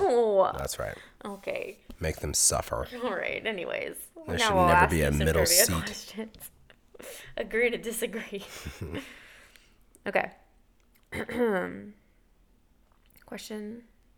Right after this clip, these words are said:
Speaker 1: number one.
Speaker 2: Oh boy. The pressure's back on.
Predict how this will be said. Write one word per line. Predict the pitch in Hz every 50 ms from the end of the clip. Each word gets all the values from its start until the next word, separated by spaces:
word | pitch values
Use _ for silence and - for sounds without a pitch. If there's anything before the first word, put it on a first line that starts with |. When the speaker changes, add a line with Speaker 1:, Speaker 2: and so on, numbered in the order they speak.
| _ _ -
Speaker 1:
number | 214 202 196 190 185
one. | 170 - 208 - _ _ _ _ _ _ _ - -
Speaker 2:
Oh | 80 73
boy. | 73 67 65 - - - - - - - - - - - - - - - - - - _ - -
The | -
pressure's | - - 69 73 - - 78 73
back | - 73 69 -
on. | 76 69 73